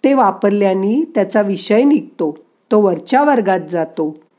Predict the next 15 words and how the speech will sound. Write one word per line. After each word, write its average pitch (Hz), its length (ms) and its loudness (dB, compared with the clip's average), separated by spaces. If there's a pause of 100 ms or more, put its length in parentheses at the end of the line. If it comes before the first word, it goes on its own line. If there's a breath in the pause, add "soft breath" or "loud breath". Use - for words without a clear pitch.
(320 soft breath)
तेव्हा 247 200 4
काय 254 240 2
भारी 196 360 0
वाटतं. 196 500 -2 (800)
तू 170 80 -4
पण 202 240 0
हा 202 200 2
अनुभव 185 360 0
घेऊन 196 440 -2
तर 262 100 0
पहा. 175 440 0 (800)
आपण 208 240 0
या 202 180 2
जगात 185 460 -2
आलोय, 165 400 -2